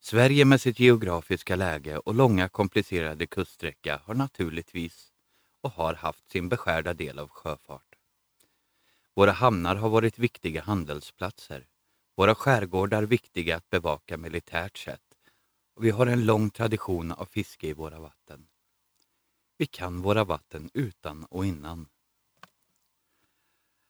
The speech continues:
Hundratusentals människor har genom tiderna färdats till sjöss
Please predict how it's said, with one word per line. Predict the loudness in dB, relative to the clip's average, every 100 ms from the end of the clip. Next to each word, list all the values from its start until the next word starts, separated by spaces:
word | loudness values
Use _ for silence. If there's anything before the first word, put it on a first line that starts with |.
| _ _ _ _ _ _ _ _ _ _ _ -2
Hundratusentals | 2 4 6 6 4 4 0 -2 0 0 2
människor | 2 2 -6 -4 -4
har | -2
genom | -2 0 0
tiderna | -2 -4 -2 -4 -4
färdats | 0 2 2 -4 -10 -8
till | -8
sjöss | -6 -10 -10